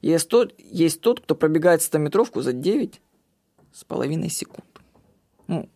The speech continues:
вы поняли смысл, да? Н-, надеюсь. Это я так... Что то, что нам кажется супер важным с точки зрения других людей, это просто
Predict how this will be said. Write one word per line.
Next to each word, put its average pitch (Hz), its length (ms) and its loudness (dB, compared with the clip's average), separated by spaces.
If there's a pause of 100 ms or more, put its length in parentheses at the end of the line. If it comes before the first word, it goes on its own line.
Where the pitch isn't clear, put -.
(140)
вы 139 100 -6
поняли - 320 -8
смысл, - 380 -12
да? - 120 -12
Н-, - 240 -10
надеюсь. - 500 -12
Это - 100 -12
я - 80 -10
так... - 200 -16 (1000)
Что - 260 -8 (220)
то, 170 100 -2
что 151 140 -4
нам 147 180 -2
кажется 147 400 -2
супер - 340 -6 (100)
важным 104 720 -6 (240)
с - 60 -18
точки 143 260 -4
зрения 135 280 -4
других 131 360 -6
людей, 165 360 -4
это 123 360 -2
просто - 580 -4